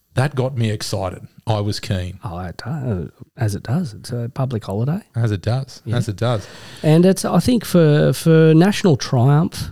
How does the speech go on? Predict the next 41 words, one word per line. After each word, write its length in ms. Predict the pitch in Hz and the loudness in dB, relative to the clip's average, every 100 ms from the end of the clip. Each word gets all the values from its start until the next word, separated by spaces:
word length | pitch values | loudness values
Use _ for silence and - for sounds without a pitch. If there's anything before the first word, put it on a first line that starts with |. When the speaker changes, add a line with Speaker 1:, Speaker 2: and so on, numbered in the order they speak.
| - | -6
Speaker 1:
Mm. 300 | 127 120 101 _ _ _ _ | -4 -4 -6 _ _ _ _
Speaker 2:
it's, 180 | 120 - | 0 2
uh, 220 | 135 143 | 2 2
it 120 | - | 2
only 220 | 127 139 120 | 4 4 4
makes 260 | 98 101 | 2 0
sense. 440 | - 90 170 - - | -4 -4 -4 -6 -8
Speaker 1:
It 180 | 143 170 | -4 -2
does. 280 | 220 220 131 | 0 0 0
And, 280 | 143 156 147 - - - _ _ | 0 -2 -4 -10 -20 -20 _ _
and 120 | 160 | 0
when 100 | 170 | 2
you 60 | 175 | -2
talk 260 | - 226 233 | -2 -6 -4
about 240 | 240 196 | -8 -6
national 480 | 131 127 - 135 120 | -4 -4 -4 -4 -6
triumphs, 760 | - 110 107 - _ - - - _ _ | -6 -6 -6 -10 _ -20 -20 -20 _ _
I 80 | 139 | 0
mean, 340 | 135 147 135 120 | 2 2 -2 -2
winning 340 | 175 190 165 - _ _ _ _ | 2 2 0 -4 _ _ _ _
the 80 | 135 | -2
Football 520 | - 143 135 135 123 | 0 -6 -4 -2 0
World 260 | 117 113 110 | 2 2 0
Cup, 340 | - 117 131 - _ _ - | -4 -6 -8 -18 _ _ -4
that 120 | 196 | 0
is 300 | 185 143 110 - - | 2 0 0 -6 -8
huge, 400 | 233 285 254 147 | -2 0 2 2
isn't 220 | 180 196 190 | 0 0 -2
it? 180 | 110 - | -4 -8
Speaker 2:
Absolutely. 680 | - 120 - 104 90 - _ - | -4 -4 -2 -4 -4 -6 _ -10
Speaker 1:
Yeah. 140 | 110 - _ - - - - - - | -10 -10 _ -20 -18 -18 -18 -20 -6
So 260 | - 147 170 | -2 2 2
I 60 | |
loved 300 | 151 127 113 | 2 0 0
that. 280 | 101 151 190 | 0 0 0
But, 160 | - 160 | 0 2
uh, 280 | 160 160 160 | 2 0 -2
sticking 480 | - 240 240 254 185 | -6 -4 -2 0 2
with 120 | 151 | 2
the 60 | |
Matildas, 640 | 139 120 131 143 135 113 | 0 0 2 2 2 -4